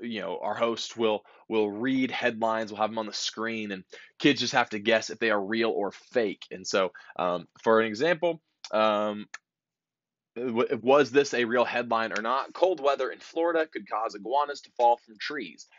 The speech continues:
Is that a real thing that was ever used as a headline on the news?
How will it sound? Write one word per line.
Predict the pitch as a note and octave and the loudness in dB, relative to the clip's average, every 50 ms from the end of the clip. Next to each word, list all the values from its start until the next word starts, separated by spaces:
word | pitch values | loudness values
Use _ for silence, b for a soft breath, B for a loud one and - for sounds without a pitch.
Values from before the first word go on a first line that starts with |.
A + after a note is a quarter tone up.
| B B B B | B B B B
Is | - G2+ | 0 2
that | A#2+ A#2 | 2 2
a | A2+ | 4
real | A2 B2+ C#3+ D3 | 4 4 4 4
thing | C#3+ - C#3+ C#3+ | 4 2 0 0
that | C3 A2 | 0 -2
was | G#2 G#2+ - - - | -4 -6 -6 -2 0
ever | C3+ C#3+ C3 C3+ | 0 0 0 -2
used | B2 B2+ C3+ B2+ A#2 G#2 G2 | -2 -2 -2 -2 -2 -4 -8
as | A2 | -10
a | A2+ | -4
headline | - C#3 C3 B2+ B2+ B2+ - | -2 -2 0 0 -2 -2 -2
on | - A#2+ | -4 -6
the | A2+ G#2+ | -6 -8
news? | G#2+ A2 C3 C#3 B2+ G2+ E2+ F2 - | -8 -6 -4 -4 -4 -4 -6 -8 -12